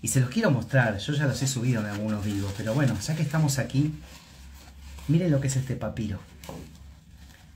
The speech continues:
Hecho por mi hermano Diego González. Este es un papiro con una historia, como que a donde estaba este papiro, este cuadro, em, colgado,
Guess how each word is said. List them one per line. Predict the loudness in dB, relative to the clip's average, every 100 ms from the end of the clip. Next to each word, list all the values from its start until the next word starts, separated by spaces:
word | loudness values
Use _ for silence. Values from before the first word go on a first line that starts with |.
| -20 -20 -20 -10 -4
Hecho | 2 2
por | 2 0
mi | 0
hermano | 2 4 6 6 6
Diego | 4 2 -2
González. | -2 -4 -4 -6 -8 -10 -16 -20 _ _ _ _
Este | -4 -2
es | 0
un | 0 0
papiro | -2 2 4 4 0 -8 -20 -20 -20 -20 -20 -20 _ _
con | -4 2
una | 4
historia, | 4 2 2 4 4 0 -4 -8
como | -10 -10
que | -10 -8 -8 -10 -8
a | -6
donde | -4 -4
estaba | 0 2 4 2
este | -2 -4 -4
papiro, | -4 2 4 4 2 -6
este | -8 -8
cuadro, | 0 4 4 4 0 -6 -8 -18 _ _ _ _ -20 _
em, | -6 -2 -2 -2 -4 -4 -8 -4
colgado, | -2 4 6 6 4 0